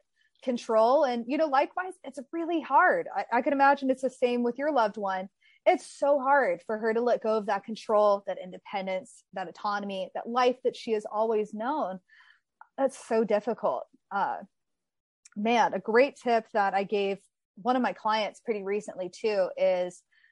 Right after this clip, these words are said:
I'll say, "You know, if you are asking her to help you cook dinner, help you clean or whatever, chances are she thinks this is your house and that she's a guest at your house. No wonder she's asking you if she could go home,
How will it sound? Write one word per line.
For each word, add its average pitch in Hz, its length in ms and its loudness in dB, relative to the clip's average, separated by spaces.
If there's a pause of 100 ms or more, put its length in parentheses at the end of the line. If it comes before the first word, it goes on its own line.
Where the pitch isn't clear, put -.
(300)
I'll 214 140 0
say, 233 140 2
"You 233 160 2
know, 277 320 4
if 262 180 4
you 311 220 2
are 381 180 2
asking 254 460 -2
her 226 220 0
to 220 80 0
help 233 320 2
you 220 300 -4
cook 226 300 -6
dinner, 208 500 -2
help 202 300 0
you 226 560 2
clean 208 480 -8
or 208 120 -2
whatever, 196 500 -2 (260)
chances 381 340 -2
are 330 160 2
she 359 220 -2
thinks 381 260 -6
this 294 180 -2
is 233 120 -4
your 220 140 -4
house 196 500 -2
and 226 100 -8
that 214 100 -6
she's 240 180 -4
a 233 60 -2
guest 214 340 0
at 196 60 -2
your 202 140 -4
house. 220 420 -2 (100)
No 254 140 4
wonder 349 240 4
she's 294 220 -6
asking 247 440 -4
you 185 240 0 (300)
if 220 100 -4
she 262 160 -6
could 214 160 -2
go 208 180 4
home, 196 400 0